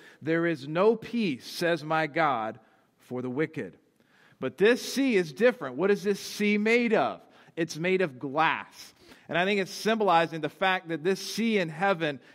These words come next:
is perfect and still and calm. There's no chaos in heaven, is there? It's per-, perfectly tranquil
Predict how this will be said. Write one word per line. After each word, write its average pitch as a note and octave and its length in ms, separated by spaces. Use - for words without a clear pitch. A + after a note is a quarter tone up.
is E3 200
perfect F3+ 640
and D#3+ 180
still F#3+ 680
and E3 240
calm. F#3 500
There's F#3+ 220
no A3+ 180
chaos G3 560
in E3+ 100
heaven, E3+ 360
is C3 180
there? F2 260
It's F3 180
per-, G3+ 280
perfectly G#3 680
tranquil F#3 760